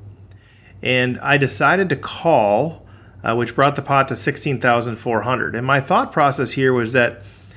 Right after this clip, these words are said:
I could actually have the best hand. Uh, I know Derek, and I know he's capable of making that raise and applying pressure, uh, maybe with something like two spades, uh, say king queen or queen jack,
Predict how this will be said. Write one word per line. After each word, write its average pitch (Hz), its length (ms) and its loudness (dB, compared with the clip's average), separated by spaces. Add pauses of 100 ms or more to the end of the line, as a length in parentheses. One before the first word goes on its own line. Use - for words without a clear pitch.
(160)
I 147 120 4
could 247 220 0
actually 143 340 2
have 139 280 0
the 113 60 -4
best 110 300 -2
hand. - 380 -8 (380)
Uh, 131 60 -4
I 117 260 0
know 147 160 2
Derek, 143 360 4
and 127 100 -2
I 123 40 -4
know 123 120 0
he's 123 140 0
capable 143 440 2
of 120 80 0
making 139 360 0
that 131 180 0
raise 131 280 2
and 135 60 -2
applying 120 360 -2
pressure, 131 600 -2 (400)
uh, 123 100 -4
maybe 185 400 0
with 147 120 2
something 151 300 0
like 131 220 -2
two 160 140 0
spades, 139 680 -4 (400)
uh, 113 220 -2
say 120 200 -2
king 139 220 -2
queen 139 280 0
or 117 80 0
queen 131 280 -2
jack, 143 600 0